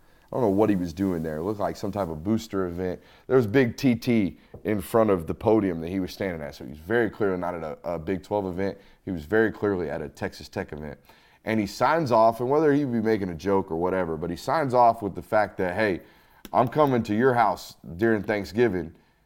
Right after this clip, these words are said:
and y'all better handle business that next day when y'all play Texas. Y'all better beat Texas," okay? And this is the Big twelve commissioner saying this about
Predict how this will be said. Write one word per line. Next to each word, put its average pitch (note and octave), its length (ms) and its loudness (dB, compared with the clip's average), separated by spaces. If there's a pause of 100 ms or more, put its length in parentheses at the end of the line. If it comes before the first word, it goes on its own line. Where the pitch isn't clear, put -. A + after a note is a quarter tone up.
(140)
and F#2 100 -4
y'all A2 160 6
better B2+ 200 2
handle G#2+ 300 0
business F2+ 460 0
that F#2 180 -2
next F#2 280 -6
day G2+ 160 0
when F2 140 -6
y'all E2+ 160 -4
play E2 180 -6
Texas. - 580 -8 (300)
Y'all G2+ 140 0
better A2 200 4
beat F#2+ 260 -4
Texas," - 540 -6 (300)
okay? F#2 200 -4 (300)
And E3+ 80 -2
this G3 80 -4
is C3+ 40 -10
the A2+ 80 0
Big A2 220 0
twelve G2+ 220 0
commissioner A2 360 -2
saying G2+ 320 -2
this G2 160 -4
about F#2 360 -2